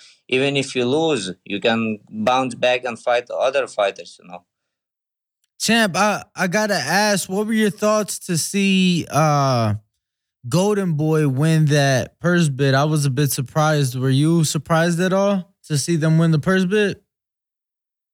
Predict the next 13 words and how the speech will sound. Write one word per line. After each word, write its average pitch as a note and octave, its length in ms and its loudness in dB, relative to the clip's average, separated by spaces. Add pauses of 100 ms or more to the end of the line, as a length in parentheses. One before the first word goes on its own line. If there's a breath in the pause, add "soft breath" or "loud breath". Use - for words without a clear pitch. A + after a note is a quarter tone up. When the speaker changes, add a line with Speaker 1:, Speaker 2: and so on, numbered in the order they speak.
(800)
Speaker 1:
Mm, B2+ 220 -2
yeah, D3+ 240 2
I D#3+ 80 0
suppose, D3 560 -4 (200)
like, A2+ 280 -2
P B2+ 80 -2
B A#2 100 -4
C C3 240 -4
will C3 180 0
win C3+ 260 -2
the B2+ 100 2
purse C3 320 -4
bid. C#3+ 340 -4